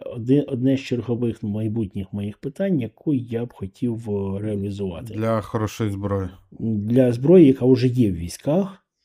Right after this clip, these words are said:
Speaker 1: так чи інакше вона дісталася, щоб цю зброю можна було в-, ефективно, е, ремонтувати, а не, ну, цивільні майстерні є,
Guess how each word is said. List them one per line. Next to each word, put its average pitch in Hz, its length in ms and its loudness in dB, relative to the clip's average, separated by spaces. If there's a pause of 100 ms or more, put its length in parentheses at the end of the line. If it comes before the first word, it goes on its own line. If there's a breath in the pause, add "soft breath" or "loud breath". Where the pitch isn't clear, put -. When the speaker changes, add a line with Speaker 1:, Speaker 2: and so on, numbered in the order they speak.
(580)
Speaker 1:
так 120 240 -4
чи - 140 -4
інакше 113 380 -2
вона 101 180 -4
дісталася, 98 760 -8
щоб - 320 -8
цю 127 140 -2
зброю 139 400 2
можна 127 320 0
було 107 380 -2
в-, 104 340 -8
ефективно, 117 840 -2 (180)
е, 127 40 -6 (460)
ремонтувати, 110 760 -2
а 123 80 -4
не, 117 120 -2 (460 loud breath)
ну, 135 120 2
цивільні 196 460 2
майстерні 151 600 2
є, 110 320 0